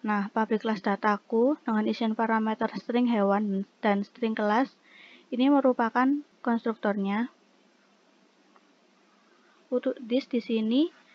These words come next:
digunakan untuk menandai suatu variabel yang digunakan dalam kelas tersebut, yaitu men-, untuk menandai kelas hewan dan kelas.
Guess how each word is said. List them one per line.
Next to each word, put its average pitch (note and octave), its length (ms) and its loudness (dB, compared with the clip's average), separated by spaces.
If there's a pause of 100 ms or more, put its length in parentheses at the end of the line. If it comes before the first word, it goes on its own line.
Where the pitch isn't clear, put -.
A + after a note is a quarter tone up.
(260)
digunakan A#3 560 -2
untuk C#4 320 0
menandai B3+ 480 4
suatu B3+ 480 4
variabel A#3+ 480 0
yang C4+ 160 2
digunakan A3+ 480 -2
dalam A3 320 0
kelas A3 160 0
tersebut, G#3 560 -4 (720)
yaitu G#3 240 4
men-, B3 320 2
untuk B3+ 240 2
menandai B3 400 2
kelas A3 240 -2
hewan G3+ 480 2 (400)
dan A3+ 240 -2 (720)
kelas. G3 560 -2